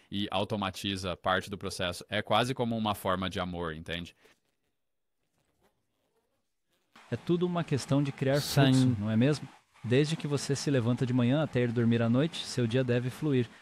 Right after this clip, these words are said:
Speaker 2: Não deve haver paradas nem bloqueios, então quando você quiser acender a luz, basta ligar o interruptor e a luz acende.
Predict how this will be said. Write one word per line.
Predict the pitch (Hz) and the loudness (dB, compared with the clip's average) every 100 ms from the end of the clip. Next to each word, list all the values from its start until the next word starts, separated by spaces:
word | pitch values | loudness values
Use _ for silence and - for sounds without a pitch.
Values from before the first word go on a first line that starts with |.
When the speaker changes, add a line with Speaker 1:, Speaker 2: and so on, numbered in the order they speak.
| _ | _
Speaker 2:
Não | 117 | -2
deve | 110 120 131 | 2 2 2
haver | 120 127 | 0 0
paradas | 131 117 131 156 120 | 0 2 2 0 2
nem | 120 135 | 2 2
bloqueios, | 135 120 127 147 139 | 2 0 2 2 2
então | 123 127 123 | 2 2 0
quando | 127 120 | 0 0
você | 117 131 | -2 -4
quiser | 123 117 123 | -4 -2 0
acender | - 120 123 123 | 0 2 2 2
a | |
luz, | 117 151 - | 2 2 0
basta | 117 127 - 165 | 0 0 2 0
ligar | 143 127 127 | 2 2 2
o | |
interruptor | 127 123 127 - - 117 165 | 2 2 0 -2 0 0 2
e | |
a | 185 | 2
luz | 151 170 | 0 0
acende. | 180 - 147 123 | 0 0 0 -2